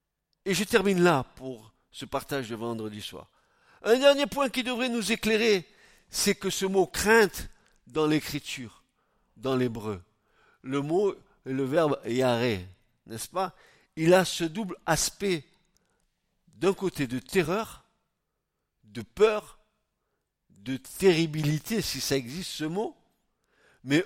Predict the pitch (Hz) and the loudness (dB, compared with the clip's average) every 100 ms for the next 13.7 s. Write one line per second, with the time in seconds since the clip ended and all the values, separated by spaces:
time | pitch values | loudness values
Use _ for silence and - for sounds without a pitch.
0 | - 165 - - 175 98 _ _ _ _ | -2 -4 0 0 0 -4 _ _ _ _
1 | _ _ _ _ _ _ _ _ _ _ | _ _ _ _ _ _ _ _ _ _
2 | _ _ 87 92 127 - - 117 76 _ | _ _ -16 -10 -6 -6 -4 -6 -6 _
3 | _ _ _ _ _ _ _ _ 101 107 | _ _ _ _ _ _ _ _ _ -18
4 | - 131 - 104 73 _ _ _ _ _ | -6 -6 -6 -10 -10 _ _ _ _ _
5 | _ _ _ _ _ _ 98 98 123 110 | _ _ _ _ _ _ -10 -4 -2 -2
6 | 104 101 - 85 _ _ _ _ _ _ | -4 -6 -10 -14 _ _ _ _ _ _
7 | _ _ _ - - - 120 - _ _ | _ _ _ -8 -4 -2 -4 -10 _ _
8 | - 113 - - - 104 - 107 - 104 | -12 -6 -6 -6 -12 -10 -8 -8 -10 -18
9 | 101 104 101 101 - - _ _ _ _ | -16 -18 -16 -16 -18 -20 _ _ _ _
10 | _ _ _ _ _ _ _ _ - 101 | _ _ _ _ _ _ _ _ -18 -12
11 | 110 - 123 95 90 92 76 _ _ _ | -8 -8 -8 -8 -10 -14 -18 _ _ _
12 | _ _ _ _ _ _ _ _ - 101 | _ _ _ _ _ _ _ _ -12 -8
13 | 98 104 92 92 98 - - | -6 -6 -6 -8 -10 -14 -16